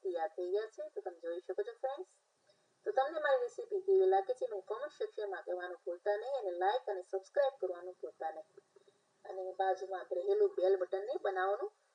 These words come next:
દબાવવાનું ભૂલતા નહીં, જેથી કરીને તમને નવા નવા હું વીડિયો દેખાડતી રહીશ.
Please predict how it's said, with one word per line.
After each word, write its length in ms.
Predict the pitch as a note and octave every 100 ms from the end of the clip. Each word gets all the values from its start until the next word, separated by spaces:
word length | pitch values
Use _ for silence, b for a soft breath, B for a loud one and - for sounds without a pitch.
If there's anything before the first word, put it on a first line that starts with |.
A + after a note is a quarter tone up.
| _ _ _ _ _
દબાવવાનું 460 | - G#3 A3+ A3+ A3
ભૂલતા 280 | G3 F#3 G#3+
નહીં, 140 | C4
જેથી 340 | - G4 - B4+
કરીને 340 | - - A#4
તમને 440 | - G#4 A4 G#4 - _ _ _ -
નવા 260 | G3+ G#3+
નવા 440 | G3 F#3+ G3+ C4 -
હું 120 | F#3
વીડિયો 460 | F3 F#3+ A#3 - F#3+
દેખાડતી 480 | F3 F#3 - - D#3+
રહીશ. 400 | D3 - -